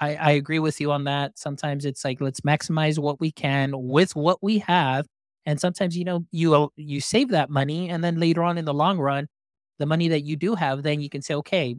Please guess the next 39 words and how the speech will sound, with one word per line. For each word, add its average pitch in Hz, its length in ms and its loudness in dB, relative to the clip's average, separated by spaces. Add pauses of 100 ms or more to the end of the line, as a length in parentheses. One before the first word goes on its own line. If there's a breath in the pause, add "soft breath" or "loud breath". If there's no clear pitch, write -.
you 139 180 -4
know, 123 280 -2 (160)
based 151 280 0
on 180 100 0
that 180 200 2
data, 156 440 -2
now 151 300 0
we 175 120 2
can 170 140 -8
afford 151 460 -2
to - 100 -12
do 127 320 -8
this. 175 500 0 (120)
And 139 560 0
let's 139 340 -2 (120)
dive 147 280 2
in 147 220 -8
into 147 240 -16
this, 135 280 -10 (440)
you 135 100 -2
know, 131 140 -2
heavily 147 480 0
and 139 120 -6
so 139 200 -6
on, 135 180 -4
if 135 80 -6
there's 131 200 0
gonna 135 180 -8
be 131 140 -8
that 127 200 -2
usage." 135 520 -4
So, 135 260 -2 (360)
uh, 156 240 4
I'm 175 200 4
all 185 100 4
about 170 300 2
keeping 190 280 0
it 202 120 -2
simple, 233 420 2